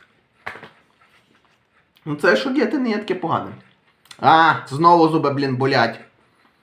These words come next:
Піс-, ну це шогетен, завжди у мене зуби болять.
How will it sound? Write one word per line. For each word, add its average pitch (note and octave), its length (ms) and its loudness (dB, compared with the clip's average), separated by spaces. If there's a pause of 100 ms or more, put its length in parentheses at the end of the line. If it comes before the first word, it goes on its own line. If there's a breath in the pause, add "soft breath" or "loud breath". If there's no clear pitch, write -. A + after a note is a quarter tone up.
(760)
Піс-, B2 180 -8
ну D3+ 120 -4
це G#3+ 120 4
шогетен, G#3+ 400 2
завжди F3 220 -2
у G3 40 4
мене F3 200 0
зуби D3 200 -6
болять. A2 300 -8